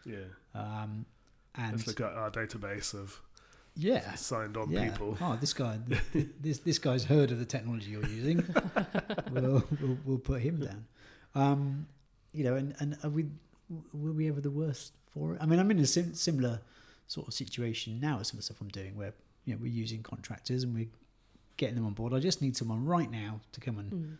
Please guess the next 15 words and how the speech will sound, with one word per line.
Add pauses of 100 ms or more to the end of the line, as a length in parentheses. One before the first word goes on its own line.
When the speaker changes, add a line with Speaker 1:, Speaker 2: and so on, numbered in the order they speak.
(340)
Speaker 2:
build
this
app. (280)
Speaker 3:
And
h-, (320)
how
do
you, (320)
how
do
you,
at
the
interviewing
process,